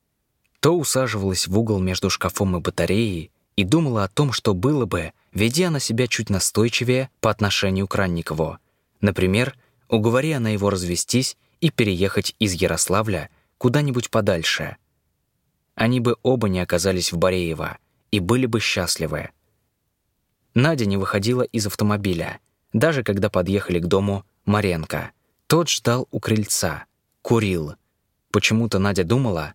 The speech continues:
что разозлится, увидев его, но ощутила только лёгкую горечь и безразличие.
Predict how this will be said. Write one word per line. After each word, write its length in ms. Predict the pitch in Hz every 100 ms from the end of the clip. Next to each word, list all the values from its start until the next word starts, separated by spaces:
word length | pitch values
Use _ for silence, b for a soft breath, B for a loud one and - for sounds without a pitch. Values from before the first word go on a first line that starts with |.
| _ -
что 260 | - 147
разозлится, 720 | 131 120 123 117 92 - - -
увидев 400 | 92 98 117 -
его, 440 | 107 98 85 - - _ _ _ -
но 160 | 110
ощутила 580 | 110 - 107 - 139 98
только 340 | - 143 - 107
лёгкую 480 | 107 107 - 87
горечь 480 | 82 101 113 - - _ _ -
и 100 | 131
безразличие. 920 | 113 104 101 95 87 - 87 80 -